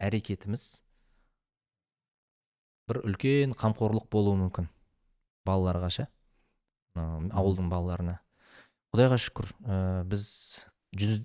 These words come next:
Speaker 1: жүз мектепке жеткіземіз дегенбіз. Жүз ауылға. Жеттік, жүз қырық болды. Темп жақсы. Құдай қаласа, келесі жылға дейін, ы, төрт жүз деген цифрды көздеп отырмыз. Келесі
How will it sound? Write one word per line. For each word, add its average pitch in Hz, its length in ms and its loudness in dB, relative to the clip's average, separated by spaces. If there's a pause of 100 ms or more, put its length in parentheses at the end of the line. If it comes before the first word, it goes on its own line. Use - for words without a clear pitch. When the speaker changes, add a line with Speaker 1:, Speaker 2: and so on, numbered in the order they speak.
Speaker 1:
жүз 107 240 0
мектепке 107 420 0
жеткіземіз 101 500 0
дегенбіз. 104 520 -4 (360)
Жүз 95 180 0
ауылға. 92 320 0 (280)
Жеттік, - 440 0
жүз 104 160 0
қырық - 260 -2
болды. 95 300 0 (160)
Темп 107 300 2
жақсы. - 380 -2 (540)
Құдай 101 140 2
қаласа, 98 380 0
келесі 104 340 0
жылға 101 220 2
дейін, 104 320 2 (200)
ы, 90 540 -4
төрт - 220 2
жүз 95 240 -2
деген 90 300 -2 (420)
цифрды 98 400 0
көздеп 92 320 0
отырмыз. 101 360 -2 (960)
Келесі 92 360 -4